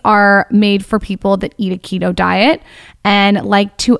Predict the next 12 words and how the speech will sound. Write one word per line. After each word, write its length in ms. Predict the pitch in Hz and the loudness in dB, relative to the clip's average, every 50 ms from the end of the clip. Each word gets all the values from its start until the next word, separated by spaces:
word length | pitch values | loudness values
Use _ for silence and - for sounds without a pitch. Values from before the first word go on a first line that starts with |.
| _ - | _ -2
avoid 500 | 214 190 175 202 196 196 190 190 190 - - | -2 -2 0 0 2 2 2 2 0 -2 0
unnecessary 880 | 196 196 202 202 190 190 190 - - 208 - - 214 196 196 196 185 | 0 2 2 2 2 0 0 -2 -4 -4 -2 0 0 2 2 2 0
blood 420 | 185 202 170 - 180 185 180 180 - | -2 -4 -4 -4 -2 -2 -2 -2 -2
sugar 320 | - - 170 160 - 117 | -4 -4 -4 -4 -6 -8
spikes. 400 | 185 - - 170 139 - - - - | -8 -6 -4 -4 -4 -4 -6 -6 -2
They 140 | 220 214 208 | 0 0 0
really, 440 | 185 190 220 233 254 285 277 269 - - | 2 2 2 4 4 4 2 2 0 0
m-, 180 | 214 208 - - - | 0 0 0 -2 -6
like, 240 | 202 196 196 190 - | -4 -4 -4 -4 -6
created 720 | - - - 240 220 214 214 190 190 190 208 202 202 202 | -6 -4 -2 0 0 0 0 0 0 -2 -2 -2 -2 -2
a 160 | - - 202 202 | -2 -4 -4 -4
cookie 580 | - - 196 170 - - 151 240 262 277 311 320 | -4 -4 -6 -6 -6 -4 0 2 2 2 2 0